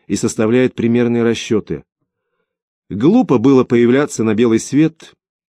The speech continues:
и еще глупее умирать, ничего не сделав. На институтском активе Полтавский обрушился на Крылова, приводя его как печальный пример морального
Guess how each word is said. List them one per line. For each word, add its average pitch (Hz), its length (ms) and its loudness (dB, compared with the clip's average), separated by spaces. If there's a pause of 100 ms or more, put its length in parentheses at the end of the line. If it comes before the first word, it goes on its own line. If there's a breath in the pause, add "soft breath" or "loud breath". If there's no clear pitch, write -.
(120)
и 104 80 -2
еще 110 260 0
глупее 131 400 2
умирать, 117 720 0
ничего 101 400 -4
не 101 120 -2
сделав. 82 560 -6 (2000)
На 127 100 0
институтском 180 600 0
активе 190 340 0
Полтавский 160 580 0
обрушился 151 500 0
на 139 100 0
Крылова, 147 440 2
приводя 107 400 0
его 131 160 2
как - 220 -2
печальный 180 640 2
пример 147 420 0
морального 131 800 0